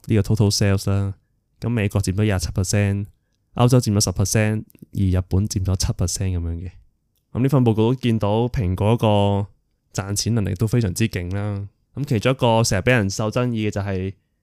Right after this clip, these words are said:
基本上如果你係用蘋果嘅 in-app purchase 呢，噉蘋果呢係會收你三成佣嘅。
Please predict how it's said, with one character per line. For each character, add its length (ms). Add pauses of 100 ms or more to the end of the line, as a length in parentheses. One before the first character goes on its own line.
(320)
基 120
本 140
上 180
如 140
果 80
你 80
係 40
用 460
蘋 220
果 320
嘅 140
in-app 220 (180)
purchase 460
呢， 200
噉 120
蘋 200
果 200
呢 80
係 120
會 140
收 380
你 200
三 320
成 180
佣 280
嘅。 160